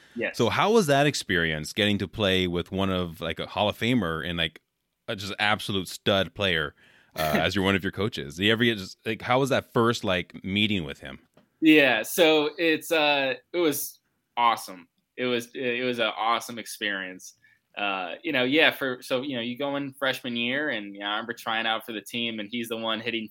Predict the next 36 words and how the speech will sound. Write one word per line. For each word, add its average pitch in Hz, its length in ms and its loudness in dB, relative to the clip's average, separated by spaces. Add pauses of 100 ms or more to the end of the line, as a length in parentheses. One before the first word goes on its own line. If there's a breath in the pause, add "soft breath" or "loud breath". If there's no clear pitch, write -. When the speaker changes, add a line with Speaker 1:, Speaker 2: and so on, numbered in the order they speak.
Speaker 1:
fungos, 110 720 -2
Speaker 2:
<laughs> - 440 -12
Speaker 1:
uh, 101 440 -2
you 107 140 -8
know, 104 200 -6
to, 110 120 0
uh, 104 280 -2
<laughs> - 20 -12
all - 200 -6
the 147 100 -2
people, 127 520 0
you 117 60 -6
know, 113 260 -6
at 113 120 -8
the 113 80 -12
positions, 117 640 -6
and 107 140 -6
you're 107 160 -2
like, 98 220 -2 (840)
you 107 60 -10
know, 104 140 -2
"Holy 120 320 2
cow, 120 440 4
like, 107 180 0
Speaker 2:
Yeah. - 20 -8
Speaker 1:
Wade 117 260 0
Boggs 113 400 4
is 110 100 -12
hitting 117 300 -4
me, 113 100 -6
you 113 220 -6
know, 104 320 -4 (300)
fungos 127 400 2
for 120 80 -4
my 113 200 0
tryout," 113 680 2